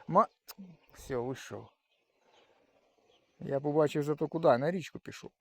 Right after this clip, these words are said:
Ну, наверно, на рибалку. От.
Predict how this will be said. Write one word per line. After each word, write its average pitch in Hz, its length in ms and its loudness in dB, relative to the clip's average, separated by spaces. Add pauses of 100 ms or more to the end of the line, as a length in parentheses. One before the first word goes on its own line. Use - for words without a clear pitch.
(320)
Ну, 269 220 -12
наверно, 123 640 -4
на 120 160 -4
рибалку. 110 480 -4 (1000)
От. 131 400 -4